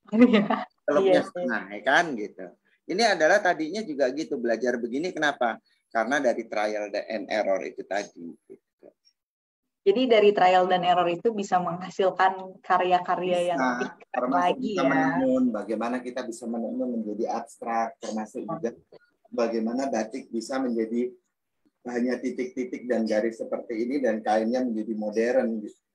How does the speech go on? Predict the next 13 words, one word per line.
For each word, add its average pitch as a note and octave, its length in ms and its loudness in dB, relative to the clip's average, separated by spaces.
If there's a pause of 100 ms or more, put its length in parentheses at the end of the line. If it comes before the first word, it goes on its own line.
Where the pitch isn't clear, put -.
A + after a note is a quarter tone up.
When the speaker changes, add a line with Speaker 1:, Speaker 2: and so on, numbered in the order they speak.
(540)
Speaker 2:
Tuh. - 400 2 (880)
Nah. A2+ 320 -6 (720)
Speaker 1:
Ya F3+ 160 -6
kan? G#3+ 240 -4 (1500)
Speaker 2:
Tapi B3+ 160 0
Speaker 1:
Iya, F#3+ 160 0
tapi G#3 160 -4
Speaker 2:
itu A3 80 -2
Speaker 1:
banget B3+ 320 6
Speaker 2:
juga G3+ 240 0
Speaker 1:
ya, - 80 -2
Mas. - 160 -6
Speaker 2:
effortnya C#3+ 640 -6